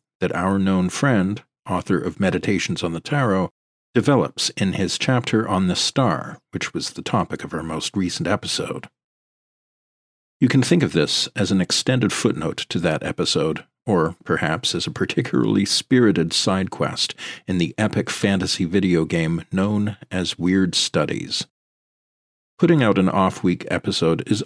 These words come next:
also a way of telling you one last time about the first ever live Weird Studies event on Monday, May twenty-third, at Illuminated Brewworks in Chicago. We're celebrating the launch of Weird Studies Black I P A,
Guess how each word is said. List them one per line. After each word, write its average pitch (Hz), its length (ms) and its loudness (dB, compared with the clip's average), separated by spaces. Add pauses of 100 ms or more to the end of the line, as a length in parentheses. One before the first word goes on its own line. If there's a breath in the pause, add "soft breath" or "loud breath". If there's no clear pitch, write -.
also 127 380 2
a 78 80 2
way 76 180 2
of 69 80 -2
telling 87 320 -2
you 82 300 2
one 110 240 2
last 95 300 2
time 95 500 2
about - 300 0
the - 80 -4
first - 420 2
ever 101 280 2
live 92 380 4
Weird 104 300 2
Studies 90 500 0
event 92 560 0 (100)
on 85 220 -4
Monday, 95 480 2 (140)
May 101 160 2
twenty-third, 95 720 0 (420 loud breath)
at 87 180 0
Illuminated 104 680 4
Brewworks 87 540 4
in 101 180 -2
Chicago. - 680 0 (480)
We're 107 140 2
celebrating 95 600 4
the 87 120 2
launch 98 360 2
of 82 200 -4
Weird 107 280 4
Studies 98 440 0
Black 87 460 0
I 95 140 0
P 87 260 0
A, 82 320 0